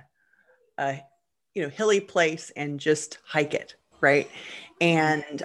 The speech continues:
I used to hike, you know, six, seven miles at a time, listening to motivational music on my headset and running and jogging and crying because we just lost everything, and just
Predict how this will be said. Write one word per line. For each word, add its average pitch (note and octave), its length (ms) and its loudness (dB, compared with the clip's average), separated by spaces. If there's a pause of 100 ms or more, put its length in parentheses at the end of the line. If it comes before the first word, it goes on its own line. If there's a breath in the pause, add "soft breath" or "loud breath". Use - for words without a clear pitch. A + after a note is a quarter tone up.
I D3+ 480 4
used E3+ 320 2
to F3 60 2
hike, - 480 2
you D#3+ 100 -2
know, C3+ 160 -2
six, F3+ 400 0
seven D#3+ 320 4
miles C#3+ 720 2
at D3 80 0
a - 60 0
time, D3+ 580 -2
listening F#3 440 -2
to D#3 340 0 (300)
motivational G#3 580 6
music E3 380 2
on C#3+ 180 -2
my C3+ 120 0
headset F3+ 640 2 (380 loud breath)
and D#3 480 -2
running F3+ 560 0
and D3 340 -4
jogging E3 760 2
and D3 280 -6
crying F3+ 580 2
because D3+ 340 -10
we D3 100 -10
just D#3 340 -4
lost C#3+ 260 -4 (120)
everything, E3+ 720 0
and D#3 220 -6
just F3 300 -4